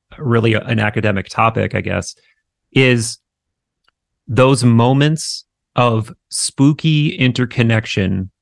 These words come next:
where it seems like the boundary between the physical world and the psychical world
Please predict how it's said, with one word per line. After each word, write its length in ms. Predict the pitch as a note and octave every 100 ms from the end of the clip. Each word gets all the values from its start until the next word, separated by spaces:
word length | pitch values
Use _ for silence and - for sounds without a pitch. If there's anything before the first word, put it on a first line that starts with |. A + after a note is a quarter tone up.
| _
where 320 | - A#2 A#2 A2+
it 180 | A#2+ -
seems 560 | - C3+ C3+ C#3 A2+
like 280 | B2+ A#2 A2+
the 80 | A2+
boundary 800 | G2 A2 A2 A#2 A#2+ C3 C#3 -
between 520 | B2+ - A#2+ A#2+ A2
the 80 | A2
physical 560 | A2 B2+ A#2+ C3+ C#3 A#2
world 400 | A#2 A#2+ A#2 A#2
and 180 | A#2+ A2+
the 60 |
psychical 680 | G#2+ A2 A2+ A2+ A2 A#2+ A2+
world 420 | G2 G#2 B2 C3+